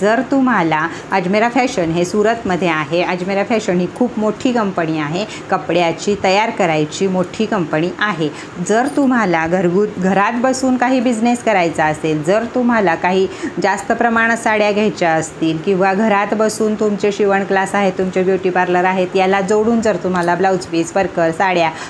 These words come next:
असा कशाचाही व्यवसाय करायचा असेल, तर माल आणायचं एकमेव ठिकाण आहे, ते म्हणजे गुजरातमध्ये सुरतमधलं अजमेरा fashion. सुरतमध्ये अजमेरा fashion. तुम्हाला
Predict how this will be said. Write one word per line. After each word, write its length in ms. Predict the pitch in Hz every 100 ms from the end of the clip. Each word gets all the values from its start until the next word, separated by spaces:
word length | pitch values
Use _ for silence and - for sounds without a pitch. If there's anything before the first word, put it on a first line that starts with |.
| -
असा 180 | 202 226
कशाचाही 640 | 220 240 202 233 214 254
व्यवसाय 420 | 262 254 240 190
करायचा 420 | 156 160 151 151 156
असेल, 420 | 160 165 165 156
तर 120 | 170
माल 360 | 175 190 208 240
आणायचं 460 | 226 196 180 180
एकमेव 680 | 175 185 180 185 185 233 269
ठिकाण 420 | 269 233 196 165
आहे, 260 | 156 151 160
ते 220 | 160 196
म्हणजे 360 | 180 156 156 160
गुजरातमध्ये 800 | 170 156 160 196 - 160 165
सुरतमधलं 800 | 165 190 190 220 165 151 139 160 160 - -
अजमेरा 520 | 185 180 170 156 156
fashion. 460 | 151 190 190 165 139 - -
सुरतमध्ये 760 | - 190 185 185 165 160 170
अजमेरा 580 | 208 190 156 156 156 156 156
fashion. 320 | 196 190 151 - - -
तुम्हाला 280 | 180 165